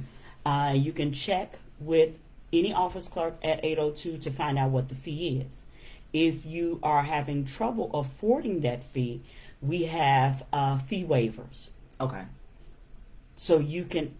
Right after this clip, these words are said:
Speaker 1: actually see about getting your fees waived for your child support case.
Speaker 2: Okay. Um, and that goes according to your income, correct?
Speaker 1: Well, I'm gonna say not necessarily.
Speaker 2: Mm-hmm.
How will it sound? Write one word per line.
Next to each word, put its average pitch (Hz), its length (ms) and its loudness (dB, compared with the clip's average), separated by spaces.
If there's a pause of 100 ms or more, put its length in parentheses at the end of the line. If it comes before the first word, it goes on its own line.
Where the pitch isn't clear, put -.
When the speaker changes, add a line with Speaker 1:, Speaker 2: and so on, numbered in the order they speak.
Speaker 1:
actually 170 540 0
see 180 300 0
about 151 400 4
getting 147 260 2
your 139 140 4
fees 135 420 0
waived 131 540 2
for 147 200 2
your 131 180 6
child 120 340 -2
support - 420 -8
case. - 500 -12 (320)
Speaker 2:
Okay. 131 300 0 (1300)
Um, 143 640 4 (420)
and 156 100 4
that 151 160 2
goes 143 420 4
according 135 380 2
to 131 100 -2
your 123 120 2
income, 131 400 0
correct? 113 400 -4 (960)
Speaker 1:
Well, 180 640 4 (300)
I'm 185 240 2
gonna 208 260 -2
say 156 760 2 (640)
not 165 320 0
necessarily. 165 960 2 (460)
Speaker 2:
Mm-hmm. 143 300 0